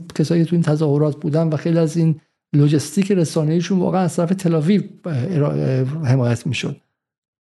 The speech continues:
و امسال ببین چه اتفاقی افتاد، چگونه، چگونه این لحظه واقعاً برعکس شد و، و چگونه بچهٔ هجده ساله در، بچهٔ هجده سالهٔ بلوند، اه،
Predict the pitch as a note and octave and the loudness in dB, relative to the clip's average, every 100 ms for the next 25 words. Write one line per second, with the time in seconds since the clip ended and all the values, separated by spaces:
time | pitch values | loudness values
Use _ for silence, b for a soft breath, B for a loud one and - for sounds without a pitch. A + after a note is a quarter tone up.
0 | _ _ - - - G3+ F#3+ G#3+ A#3+ A#3 | _ _ -6 -2 2 2 2 0 0 0
1 | A#3+ A#3 G3+ F3 F#3 E3 D3 A2+ - C#3+ | 0 0 0 0 0 0 -2 -4 -6 -6
2 | B2 - D3+ D3 D#3 F3 F3+ E3+ D#3 D#3+ | -4 -2 0 2 2 2 2 0 -2 -8
3 | - E3 C#3+ D3 E3 E3+ D#3+ C#3+ A2 D#3+ | -6 -4 0 2 2 2 2 0 -2 -2
4 | D3+ C#3 D#3 D3+ C#3+ C3+ D3+ D#3 - - | -2 0 -2 -2 -2 -2 -2 -2 -4 -8
5 | B2 A#2 B2 A#2+ A#2 - B B B B | -6 -4 -2 -2 -2 -6 B B B B
6 | D3 - D#3+ D#3 F#3+ E3 C#3+ G3+ F#3 F3 | -6 -2 0 2 2 0 -2 -2 0 -2
7 | C#3 D#3 B2 - D3 E3 D#3+ C3+ - - | -2 -2 -2 -2 -2 0 0 -2 -4 -6
8 | - A#3 G3 G3+ F3+ D3 B2+ F3 D#3 G3+ | -2 -2 0 0 0 -2 -4 -4 -2 0
9 | F3+ C#3+ D3+ F3+ G3+ F#3 E3+ | 0 0 0 2 2 2 0